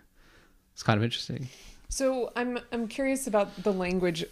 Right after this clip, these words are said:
Speaker 2: of how you said, like, act sexy. Do you think it needs to be, like, a performative thing?
Speaker 1: I think that it doesn't need to be performative. When I say act sexy, I'm just talking about putting in effort to get the other person off. Like,
Speaker 2: Mm-hmm.
Speaker 1: effort in any capacity. Like,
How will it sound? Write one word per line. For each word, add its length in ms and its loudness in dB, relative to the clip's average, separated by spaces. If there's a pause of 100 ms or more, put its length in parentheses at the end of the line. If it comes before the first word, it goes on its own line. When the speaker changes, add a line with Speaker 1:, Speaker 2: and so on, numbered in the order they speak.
Speaker 2:
of 260 2
how 160 2
you 160 4
said, 300 0
like, 240 0
act 260 0
sexy. 400 -8
Do 140 -2
you 80 4
think 200 4
it 80 4
needs 340 2
to 40 -2
be, 160 2
like, 160 0
a 60 -6
performative 640 -2
thing? 500 -4 (220)
Speaker 1:
I 220 12
think 340 8
that 520 6
it 120 4
doesn't 180 10
need 100 10
to 60 4
be 140 6
performative. 800 6
When 80 8
I 60 8
say 160 10
act 220 8
sexy, 360 4
I'm 140 6
just 160 2
talking 200 4
about 140 0
putting 300 2
in 260 2
effort 540 4
to 520 6 (360)
get 160 8
the 80 8
other 140 4
person 360 0
off. 400 -12 (220)
Like, 200 4
Speaker 2:
Mm-hmm. 260 -2
Speaker 1:
effort 280 6
in 80 4
any 160 6
capacity. 580 0
Like, 200 -2